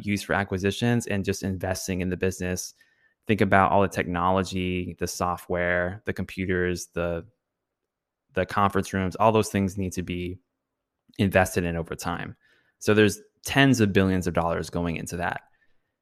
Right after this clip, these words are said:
As far as financing activities go, this is a business that pays a dividend. So three point six billion went to dividends last year. They also buy back a decent amount of stock, three and a half billion dollars of stock purchase last year.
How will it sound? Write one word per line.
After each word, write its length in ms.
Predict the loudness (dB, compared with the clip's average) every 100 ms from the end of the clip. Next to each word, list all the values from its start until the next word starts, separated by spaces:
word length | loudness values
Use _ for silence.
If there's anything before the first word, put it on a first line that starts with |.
| _ -4
As 120 | 4
far 160 | 8 8
as 140 | 6
financing 760 | 2 2 4 6 4 2 -2 -2
activities 560 | -4 -6 -4 -4 -4
go, 480 | 0 0 2 -2 -6 _ _ _
this 160 | 0 4
is 220 | 4 4
a 60 | 6
business 340 | 6 4 4
that 140 | 2 2
pays 240 | 2 2
a 60 | 4
dividend. 560 | 2 0 -2 -4 -8 _ _
So 220 | 0 2
three 220 | 4 2 2
point 200 | 2 0
six 200 | -2 -2
billion 460 | 0 2 2 0
went 160 | -2 -4
to 60 |
dividends 460 | -4 -2 -2 -2 -2
last 340 | -4 -4 -6
year. 340 | -4 -2 -2 -6 _ _ _ _ 2
They 100 | 6
also 520 | 6 4 6 6 6
buy 220 | 2 0
back 280 | 2 0 0
a 40 |
decent 280 | -2 -2 0
amount 200 | 2 2
of 60 | 2
stock, 400 | 2 0 0 -4
three 160 | 0
and 100 | 0
a 40 | 0
half 320 | -2 -4 -2
billion 340 | 0 2 0
dollars 540 | 0 0 0 0 0 -2
of 140 | -8
stock 420 | -2 2 2 0
purchase 580 | 0 0 0 -2 -2 -4
last 320 | -4 -4 -6
year. 300 | -6 -4 -6